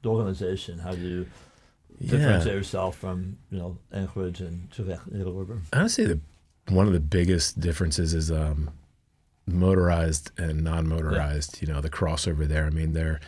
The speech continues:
Speaker 2: you know, you can get anywhere in the valley because there's a A T V trail next to every road. <laughs> You know, so,
Speaker 1: <laughs>
Speaker 2: um, and for the most part, you know, we coexist great together,
Speaker 1: Yeah.
Speaker 2: you know, but, um,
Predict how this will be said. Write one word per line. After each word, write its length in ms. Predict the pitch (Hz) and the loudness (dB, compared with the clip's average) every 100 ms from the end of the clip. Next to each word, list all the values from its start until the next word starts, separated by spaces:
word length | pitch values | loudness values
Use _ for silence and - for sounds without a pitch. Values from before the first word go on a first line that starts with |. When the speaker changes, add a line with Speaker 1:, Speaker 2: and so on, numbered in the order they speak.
| - - - - | -16 -20 -20 -12
Speaker 2:
you 80 | - | -4
know, 220 | 90 80 76 - _ | -2 -2 -6 -14 _
you 140 | 107 | 2
can 140 | 113 101 | 4 6
get 240 | 87 101 | 6 6
anywhere 540 | 95 104 90 90 87 87 | 6 6 6 6 6 4
in 120 | 80 | 2
the 280 | 80 78 73 - - | 0 0 -4 -8 -4
valley 560 | 82 92 104 87 80 | 0 2 4 4 2
because 400 | 80 76 - 78 | 0 -2 -2 -2
there's 220 | 85 82 | 0 0
a 180 | 78 73 - - | 0 -4 -6 -4
A 140 | 90 | -2
T 180 | 82 90 | 0 0
V 200 | 78 87 | 2 2
trail 460 | 92 82 78 78 73 - - | 2 0 2 0 -4 -10 -6
next 220 | 92 85 | -4 -2
to 160 | - - | -4 0
every 320 | 92 80 82 82 | 0 2 2 2
road. 360 | 85 95 - - | 2 0 -2 4
<laughs> 320 | - - - | 6 6 4
You 160 | - - | 4 4
know, 100 | - | 4
so, 380 | 131 - 101 98 - 107 | 2 4 4 4 0 -2
Speaker 1:
<laughs> 200 | 160 135 | -2 0
Speaker 2:
um, 400 | - 107 104 98 - - - - | 4 6 6 4 0 -10 -18 0
and 160 | 135 123 | 2 4
for 80 | 120 | 4
the 80 | 110 | 6
most 220 | 107 98 | 6 4
part, 300 | - 92 - | 4 4 4
you 100 | 92 | 2
know, 120 | 85 | 2
we 100 | 80 | 2
coexist 520 | 78 82 76 82 76 | 2 2 2 0 -2
great 240 | - 71 - - | -2 -4 -6 -8
together, 360 | - 73 67 71 | -4 -2 -2 -2
Speaker 1:
Yeah. 120 | 95 - | -4 -2
Speaker 2:
you 60 | 90 | 0
know, 200 | 82 82 | 2 2
but, 200 | 90 90 | 4 4
um, 260 | 85 78 | 4 0